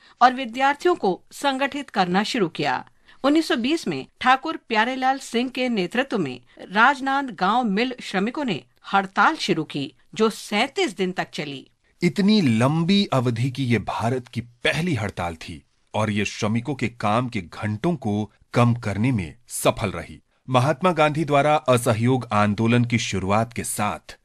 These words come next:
Speaker 2: उन्होंने ब्रिटेन से भारतीय स्वतंत्रता के लिए अभियान शुरू किया। उन्नीस सौ तेईस में ठाकुर प्यारेलाल ने छत्तीसगढ़ के विभिन्न क्षेत्रों में ध्वज सत्याग्रह का नेतृत्व किया।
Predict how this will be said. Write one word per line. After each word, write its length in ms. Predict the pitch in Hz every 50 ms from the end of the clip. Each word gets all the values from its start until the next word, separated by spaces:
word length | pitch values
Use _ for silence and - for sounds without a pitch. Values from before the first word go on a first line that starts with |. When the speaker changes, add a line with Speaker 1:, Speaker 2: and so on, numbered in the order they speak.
| _ -
Speaker 2:
उन्होंने 320 | - 131 120 120 123 127 110 85
ब्रिटेन 360 | 80 - 110 104 175 185 180
से 320 | - - 117 104 101 104 117 _ _ - 101
भारतीय 520 | 92 - - 120 127 139 139 147 147 143
स्वतंत्रता 640 | 123 - - 110 104 - 117 117 120 113 117 - 123 120
के 120 | 120 120
लिए 180 | 107 107 110 123 117
अभियान 400 | 98 95 - 101 101 95 98 101 95
शुरू 260 | - - 113 101 92
किया। 300 | 82 - - 92 82 73 - _ _ _ _ _ _ -
उन्नीस 240 | 147 156 165 160 -
सौ 80 | 190 175
तेईस 420 | - - 165 175 196 196 - -
में 200 | 165 180 196 202 196 -
ठाकुर 360 | - - 117 120 - 151 127
प्यारेलाल 580 | 120 - 113 104 107 107 98 87 87 92 110 120
ने 280 | 117 95 82 78 71 - _ _ _ _ -
छत्तीसगढ़ 600 | - 127 120 120 170 156 127 - - 135 120 120
के 140 | 120 147
विभिन्न 460 | 113 95 101 82 - 170 196 208 196 139
क्षेत्रों 480 | - - - - 120 113 117 135 139 131
में 260 | 120 117 113 113 107 - - _ - 98
ध्वज 400 | 90 - - 131 151 170 139 131
सत्याग्रह 640 | - - 117 117 - - 107 104 90 - 117 101 107
का 180 | - 120 104
नेतृत्व 480 | 101 95 95 87 - - 110 107 - 92
किया। 300 | - - 95 90 76 -